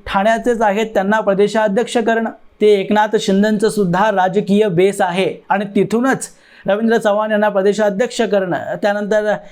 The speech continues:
संजय राऊतांनी आपला डाव खेळत संजय शिरसाट यांची व्हिडिओ व्हायरल करणं, आयकर विभागाची नोटीस येणं, यावरून हेच एकमेव संदेश माझ्यापर्यंत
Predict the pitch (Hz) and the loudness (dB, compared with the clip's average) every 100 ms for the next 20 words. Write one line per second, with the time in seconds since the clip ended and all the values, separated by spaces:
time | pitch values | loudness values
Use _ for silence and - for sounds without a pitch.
0 | - - - 208 226 220 208 208 214 220 | -20 -8 -2 0 0 0 0 0 0 0
1 | 214 190 220 214 190 214 208 202 214 - | 0 0 0 0 0 0 0 0 0 0
2 | 160 - 202 214 202 196 214 214 208 202 | -6 -2 0 0 0 0 0 0 -2 -2
3 | 220 170 202 262 240 208 208 190 190 160 | 0 2 2 2 2 0 0 0 0 0
4 | 147 175 208 226 214 214 214 214 214 180 | 0 0 0 0 2 2 0 2 0 2
5 | 240 269 247 214 190 170 _ _ - - | 0 0 0 0 -2 -4 _ _ -20 -10
6 | - 208 220 233 240 170 196 247 247 247 | -2 0 2 0 -2 -2 0 0 0 0
7 | 214 220 226 254 254 226 208 226 247 214 | 0 2 0 0 0 0 0 0 0 0
8 | 202 220 240 240 233 | 0 0 0 0 0